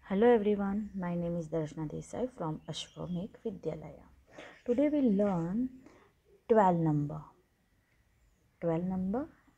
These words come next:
and twelve number name.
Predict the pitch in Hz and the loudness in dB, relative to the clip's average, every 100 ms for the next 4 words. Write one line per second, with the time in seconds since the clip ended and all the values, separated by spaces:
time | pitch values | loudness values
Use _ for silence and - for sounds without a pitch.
0 | - 156 151 220 254 - _ _ _ - | -8 -4 -2 -4 -8 -14 _ _ _ -20
1 | _ _ _ _ _ _ - 175 170 175 | _ _ _ _ _ _ -6 -4 -2 -2
2 | 156 156 165 254 330 _ _ - 185 180 | -4 -4 -6 -8 -12 _ _ -8 -2 0
3 | 143 | -2